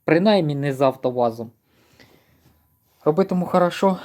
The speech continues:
а там, як в приказці, роби хорошо, хуйово і так получиться. Тому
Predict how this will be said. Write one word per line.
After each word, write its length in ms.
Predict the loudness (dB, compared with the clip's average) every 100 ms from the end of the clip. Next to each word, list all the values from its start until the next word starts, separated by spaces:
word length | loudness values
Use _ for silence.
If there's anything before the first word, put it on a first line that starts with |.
| -14 -18 -20 -20 -20 -10
а 120 | -8
там, 240 | -4 -2
як 180 | -2 -6
в 60 | -8
приказці, 640 | -8 -4 -6 -6 -12 -12
роби 300 | -6 -4 -2
хорошо, 440 | 0 0 0 -4 -6
хуйово 440 | -6 -8 -4 -4
і 60 | -4
так 220 | -8 -10
получиться. 520 | -14 -14 -14 -18 -20 _ _
Тому 320 | -10 -8 -10